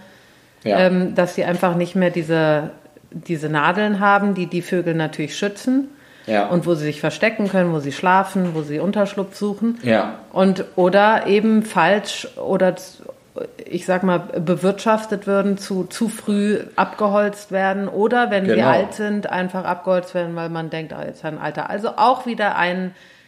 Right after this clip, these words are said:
Speaker 2: Grund
Speaker 1: Ja.
Speaker 2: dafür, nachhaltig mit unseren Wäldern, unseren
Speaker 1: Ne,
Speaker 2: Bäumen
Speaker 1: es,
Speaker 2: umzugehen.
Speaker 1: es fehlt wirklich einfach an diesen Urwäldern, weil alle Wälder, die wir haben, sind Nutzwälder. Und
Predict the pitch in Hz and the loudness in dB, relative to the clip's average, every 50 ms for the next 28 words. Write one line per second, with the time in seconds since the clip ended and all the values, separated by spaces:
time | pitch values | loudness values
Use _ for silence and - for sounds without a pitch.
0 | _ _ _ 156 165 202 226 165 165 151 143 147 180 196 202 - - 220 208 196 | _ _ _ -6 -2 2 4 4 4 4 4 4 4 2 2 0 -4 -4 -2 0
1 | 196 190 175 180 175 170 180 175 - 196 180 180 170 170 - 180 170 165 - - | 0 0 -2 -2 -2 -2 -2 -2 -2 -2 -2 -2 -2 -4 -4 -8 -8 -8 -10 -12
2 | - 175 165 - - 165 170 160 160 165 160 - 156 151 165 165 165 160 160 - | -10 -10 -8 -8 -8 -10 -10 -8 -8 -10 -6 -6 -4 -4 -4 -4 -6 -6 -8 -10
3 | - 160 156 156 156 143 139 160 175 170 156 147 139 147 139 135 - - - - | -10 -10 -10 -10 -8 -6 -4 -2 -2 -2 -4 -6 -2 -2 -2 -2 -4 -10 -16 -18
4 | - 143 139 - - 151 139 - - - 190 202 202 185 156 151 156 180 165 - | -16 -16 -16 -4 -2 0 0 0 2 4 4 4 4 2 -2 -2 -4 -4 -4 -4
5 | 165 151 147 160 151 - - 147 147 143 139 135 135 139 - - 156 160 165 151 | -4 -4 -4 -6 -6 -6 -4 -2 -2 -2 -4 -4 -4 -4 -2 2 2 2 4 6
6 | 143 131 127 120 120 110 113 113 117 117 135 160 165 143 151 160 170 160 147 143 | 6 6 6 6 4 4 4 2 2 2 4 2 4 6 6 4 4 4 2 2
7 | 131 131 127 135 147 147 143 135 151 151 147 143 135 143 - - 120 113 110 110 | 0 0 0 0 -2 -2 -2 -2 -4 -2 0 0 0 -2 -4 0 2 2 4 4
8 | 107 107 110 117 123 117 117 123 | 4 2 2 2 0 -2 -2 -4